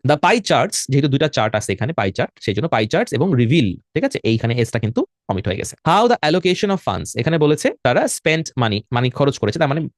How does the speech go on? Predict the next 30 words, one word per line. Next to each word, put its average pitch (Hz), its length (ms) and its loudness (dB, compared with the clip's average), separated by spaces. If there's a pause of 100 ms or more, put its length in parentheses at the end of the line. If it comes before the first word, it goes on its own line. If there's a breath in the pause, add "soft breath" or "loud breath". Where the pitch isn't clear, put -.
টাকা 117 160 -2
বরাদ্দ 110 300 0
দেওয়া 101 160 -2
হয়েছে। - 220 -8
Allocation 113 420 -2
of 208 120 -2 (320 soft breath)
fund 117 180 0
হচ্ছে 139 200 0
স্পেন্ডের 113 420 -2 (320)
শিরোনাম 92 280 -2
এখানে। - 220 -10 (160)
Changed 185 360 0 (260)
across 175 280 2 (200)
different 220 320 0 (100)
sectors, - 340 -4 (200)
বেশ 131 180 -2
কিছু 120 180 -4
সেক্টরে, 101 420 -4
in 135 100 2 (100)
Milford 208 360 0 (200)
over 127 160 2
a 226 160 2
span 156 300 0
of 247 120 2 (140)
five 101 220 -2
years। - 160 -8 (200)
এটা 139 180 2
হচ্ছে 180 160 2
আমাদের 156 220 2
ফার্স্ট 220 400 -2